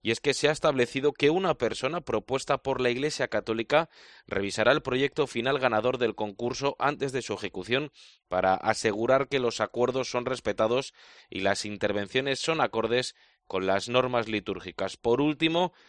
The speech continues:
concluye el comunicado, lo apropiado en relación a este concurso es que estuviera acordado con la Fundación de la Santa Cruz del Valle de los Caídos, responsable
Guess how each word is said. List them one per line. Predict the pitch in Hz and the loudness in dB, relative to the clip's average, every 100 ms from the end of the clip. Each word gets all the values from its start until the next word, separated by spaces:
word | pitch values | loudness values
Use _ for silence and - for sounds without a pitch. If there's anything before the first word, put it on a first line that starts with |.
| _ _ | _ _
concluye | 98 101 98 135 123 120 | -6 -6 -4 -4 2 4
el | 113 | 4
comunicado, | 110 110 110 107 - 127 131 143 | 2 0 0 -2 4 4 4 2
lo | 127 | 6
apropiado | 113 113 110 120 135 | 4 4 -2 0 0
en | 139 | 0
relación | 123 113 107 127 | 0 0 0 -2
a | |
este | 120 120 | -2 -2
concurso | 107 107 110 113 120 135 - - - _ | -4 -4 -6 -2 -2 -2 -6 -20 -20 _
es | 101 | -8
que | - 135 | -2 -2
estuviera | - 113 131 135 | -2 0 2 2
acordado | - 110 117 131 | 0 0 2 2
con | - 135 | 0 4
la | 123 | 4
Fundación | - 131 120 113 151 170 | 4 0 0 0 0 0
de | 135 | 0
la | 107 | 0
Santa | 139 143 113 | -2 -4 -4
Cruz | 139 127 | -4 -2
del | 104 | 0
Valle | 123 135 | 0 0
de | 107 | 0
los | 127 | 0
Caídos, | - 101 101 170 - | 0 -2 0 -2 -4
responsable | 90 - 90 87 101 113 | -10 -10 -10 -2 0 0